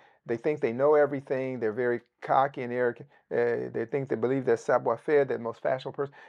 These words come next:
It's just ridiculous. But that's their accent. But under that accent gives you an insight into your behavior and the way you frame the world.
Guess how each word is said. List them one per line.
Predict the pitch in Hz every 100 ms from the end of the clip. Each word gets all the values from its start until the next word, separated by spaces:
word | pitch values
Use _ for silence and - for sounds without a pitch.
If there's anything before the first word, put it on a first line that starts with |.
| -
It's | 160
just | 196 180
ridiculous. | 131 143 143 - - _ _ _
But | 131 131
that's | 160 165
their | - 143 139
accent. | 175 180 208 - 147 - - _
But | - 147
under | 156 156
that | 139 131
accent | 151 170 196 - 139 - 131
gives | 151 139
you | 143 123
an | - -
insight | 196 254 - 127 113 175 _ _ _ _ _ _ _ _ _ _ _ _
into | 165 156 151
your | 135 120
behavior | 120 131 165 165 156 147
and | 135
the | 127
way | 135 143
you | 143 143
frame | - - 139 143 147 135
the | 131
world. | 151 196 120